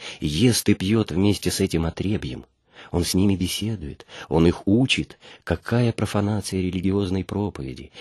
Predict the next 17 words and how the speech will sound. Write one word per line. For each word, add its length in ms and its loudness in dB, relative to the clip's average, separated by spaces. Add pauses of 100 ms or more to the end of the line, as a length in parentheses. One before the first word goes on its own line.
(140)
и 60 2
какой 280 4
позор 440 2
для 200 2
человека, 680 -2
претендующего 840 0
быть 260 -2
учителем 720 -4 (220)
и 100 4
наставником 760 0
Израиля. 600 -4 (880)
Второе 460 6
разногласие 880 0 (300)
вызвал 480 2
вопрос 400 0
о 80 -6
посте. 640 -4